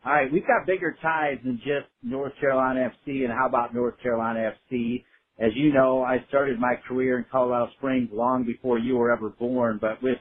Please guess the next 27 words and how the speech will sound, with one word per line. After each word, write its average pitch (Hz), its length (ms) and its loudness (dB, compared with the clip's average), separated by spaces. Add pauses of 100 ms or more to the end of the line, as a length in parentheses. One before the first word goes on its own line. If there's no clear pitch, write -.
U 123 180 2
S 113 180 0
Soccer, 120 540 2 (300)
you 151 240 -2
spent 139 260 0
time 135 260 2
in 127 100 0
Colorado 127 540 2
Springs. 131 380 -4
Josh, 156 180 4 (380)
let's 202 180 2
get 277 140 -6
to 202 80 -2
know 202 140 6
you 180 120 0
a - 0 -
little 165 160 4
bit 156 240 -2
better, 156 480 2
where 175 220 0
you 196 180 -6
grew 185 300 2
up, 160 260 2 (140)
where 170 160 -2
you 175 160 -6
went 175 180 -6
to 139 60 -18